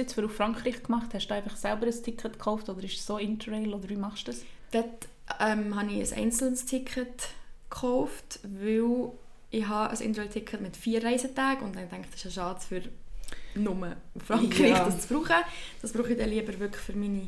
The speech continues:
Speaker 2: Deutschland-Dänemark-Tour. Darum habe ich dort ein einzelnes Ticket gekauft. Ja.
Speaker 1: Es ist dann manchmal sogar so, dass ein Viertages-Interrail-Pass einfach mal günstiger ist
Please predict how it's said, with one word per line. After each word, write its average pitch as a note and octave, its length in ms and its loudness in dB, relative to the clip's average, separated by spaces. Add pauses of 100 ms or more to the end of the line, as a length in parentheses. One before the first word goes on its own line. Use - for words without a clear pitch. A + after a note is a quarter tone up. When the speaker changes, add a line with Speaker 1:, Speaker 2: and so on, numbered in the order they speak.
(140)
Speaker 2:
Deutschland-Dänemark-Tour. A3 1300 0 (640)
Darum G#3 180 0
habe F#3 140 -2
ich F#3 60 -4
dort - 200 -8
ein F3 100 -4
einzelnes F3+ 340 -4
Ticket - 640 -8
gekauft. - 600 -8
Ja. - 60 0
Speaker 1:
Es A3+ 80 0
ist A3+ 140 2
dann F#3+ 160 2
manchmal G#3 240 2
sogar - 280 -2
so, F#3+ 160 -4
dass F#3+ 180 -6
ein E3+ 80 -6
Viertages-Interrail-Pass F#3 1300 -4
einfach F#3+ 220 -6
mal F3+ 240 -2 (380)
günstiger F#3+ 480 -2
ist F#3+ 180 -2